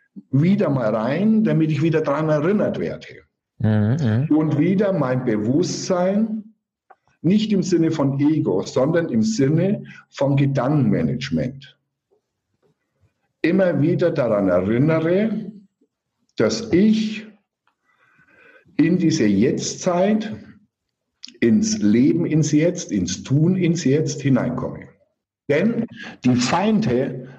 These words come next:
Speaker 1: lauern jede Sekunde da außen, weil die auch das Jetzt haben.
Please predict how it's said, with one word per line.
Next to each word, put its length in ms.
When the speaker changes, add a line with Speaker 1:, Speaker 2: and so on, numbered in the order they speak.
Speaker 1:
lauern 640
jede 380
Sekunde 520
da 160
außen, 500
weil 240
die 180
auch 300
das 220
Jetzt 440
haben. 460